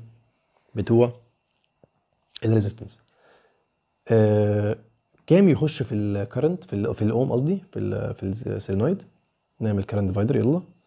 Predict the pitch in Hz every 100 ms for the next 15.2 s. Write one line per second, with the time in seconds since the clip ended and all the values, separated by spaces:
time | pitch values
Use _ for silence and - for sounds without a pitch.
0 | _ _ _ _ 95 - 98 92 - 95
1 | - 110 107 95 - - _ 101 104 95
2 | 98 98 101 151 175 165 _ _ _ _
3 | _ _ _ _ _ _ _ _ _ 110
4 | - 107 131 165 - _ _ _ _ _
5 | _ _ _ _ _ - 104 101 95 95
6 | - 104 101 - 107 - 113 170 - _
7 | _ _ _ _ _ _ _ _ _ _
8 | _ _ _ _ _ _ _ _ 110 113
9 | 104 107 110 98 107 110 - - 92 92
10 | - 117 120 120 156 147 110 107 101 107
11 | 107 98 98 117 175 185 - _ _ _
12 | _ - 120 113 107 165 190 - 101 -
13 | 117 110 110 98 - 123 185 190 _ _
14 | _ _ _ - - 113 110 104 117 113
15 | 117 120